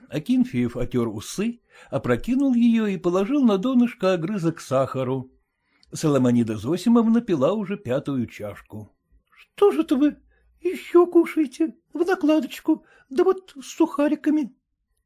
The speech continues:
Больше не могу-с. — Какие спесивые, право. — Нет, Дарья Михайловна, я не спесив-с, — говорил Акинфеев, слегка барабаня пальцами по столу. — Знаете, я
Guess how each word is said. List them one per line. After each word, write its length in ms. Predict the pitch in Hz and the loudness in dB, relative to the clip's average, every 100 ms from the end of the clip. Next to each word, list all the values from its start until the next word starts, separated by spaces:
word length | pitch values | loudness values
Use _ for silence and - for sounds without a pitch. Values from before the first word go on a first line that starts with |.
| _ _ _ | _ _ _
Больше 760 | - 160 127 185 196 - 165 180 | -8 -6 0 0 0 -2 0 0
не 140 | 135 | 0
могу-с. — 580 | 143 123 117 131 - - _ _ _ _ _ _ _ _ _ | 2 0 0 -6 -10 -18 _ _ _ _ _ _ _ _ _
Какие 440 | 415 403 330 311 | 2 4 4 2
спесивые, 720 | 320 - 403 - 269 247 254 | 2 -6 -8 -2 0 2 2
право. — 500 | 247 254 262 254 277 - _ _ _ _ _ _ | 0 0 -2 -2 -4 -10 _ _ _ _ _ _
Нет, 580 | - 226 220 190 240 240 - | -8 -2 0 2 2 0 -8
Дарья 500 | 196 180 226 220 220 | -10 4 4 4 0
Михайловна, 720 | 226 220 220 220 214 214 214 | -2 2 2 2 0 0 0
я 340 | 202 180 233 | 2 4 4
не 160 | 214 202 | 0 -4
спесив-с, — 760 | - 175 160 160 156 - - - _ _ _ - | -6 -8 -6 -6 -6 -8 -18 -20 _ _ _ -10
говорил 360 | 123 120 120 | -2 0 2
Акинфеев, 600 | 120 117 247 240 117 110 | 0 0 0 0 -4 -4
слегка 440 | - 139 135 - 233 | -6 -8 -6 -2 -2
барабаня 480 | 160 165 170 135 - | 0 0 0 0 -2
пальцами 500 | 143 156 - 143 131 | -2 -4 -4 -6 -6
по 140 | 127 | -8
столу. — 560 | - - 110 117 104 - _ _ _ _ _ _ | -10 -6 -2 -2 -2 -8 _ _ _ _ _ _
Знаете, 840 | - 170 180 143 262 349 269 - | -6 -4 -2 -2 0 2 0 -2
я 520 | 175 233 254 160 - | 0 4 4 2 -4